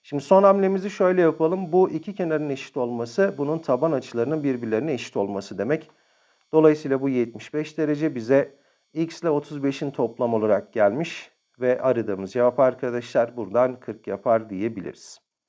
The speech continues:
Yirmi dördüncü örneğimize gelelim. En kalıp sorudur. Muhteşem üçlü ile alakalı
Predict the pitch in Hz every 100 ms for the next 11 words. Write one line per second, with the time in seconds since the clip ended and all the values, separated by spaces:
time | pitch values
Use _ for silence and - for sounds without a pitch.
0 | _ _ _ _ _ _ _ _ _ _
1 | _ _ _ _ _ _ _ _ _ _
2 | 190 220 220 208 196 202 196 185 170 160
3 | 147 135 143 170 180 175 175 175 175 170
4 | 170 151 147 147 165 156 151 151 - -
5 | 139 - 135 143 117 117 - 117 120 127
6 | 131 127 131 -